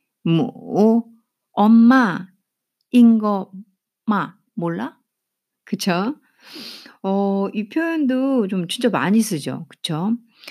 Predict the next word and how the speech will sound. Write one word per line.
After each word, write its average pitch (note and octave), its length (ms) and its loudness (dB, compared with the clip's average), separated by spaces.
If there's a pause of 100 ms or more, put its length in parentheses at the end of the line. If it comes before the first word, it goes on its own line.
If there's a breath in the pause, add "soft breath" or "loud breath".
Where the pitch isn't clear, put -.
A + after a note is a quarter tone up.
(320 loud breath)
难道你不知道失败是成功之母吗? G#3 - 0